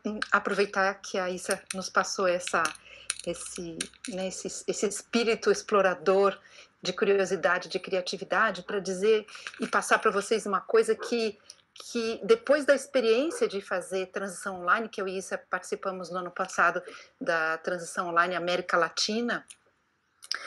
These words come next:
a gente percebeu uma coisa que eu queria deixar, assim, bem claro aqui pra todos, é, pra que todos possam ter isso aberto dentro de si. A gente tá muito acostumado com o sistema de ensino, entre aspas, né,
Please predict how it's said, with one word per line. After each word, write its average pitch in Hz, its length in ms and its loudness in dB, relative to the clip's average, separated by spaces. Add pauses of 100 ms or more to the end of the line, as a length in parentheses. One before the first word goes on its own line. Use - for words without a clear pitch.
(400)
a 208 100 6
gente 214 320 0
percebeu 233 520 4
uma 214 140 2
coisa 220 280 2
que 233 100 -2
eu 196 60 2
queria 214 240 0
deixar, 202 300 4
assim, 202 240 -4
bem 226 200 4
claro 202 380 4
aqui - 200 -12
pra 214 160 -8
todos, 208 680 -4 (280)
é, 170 480 -2 (140)
pra 190 140 2
que - 120 -6
todos - 240 2
possam - 540 2 (340)
ter 269 120 8
isso 254 360 8 (100)
aberto 220 440 6
dentro 220 240 2
de 226 100 0
si. - 240 -6 (120)
A - 100 6
gente 269 220 -2
tá 302 100 4
muito 294 180 2
acostumado 247 800 4
com 226 140 -10
o 220 60 -8
sistema 214 640 -2
de 180 160 -2
ensino, 202 640 -4
entre 175 280 -4
aspas, 165 480 2
né, 170 240 -8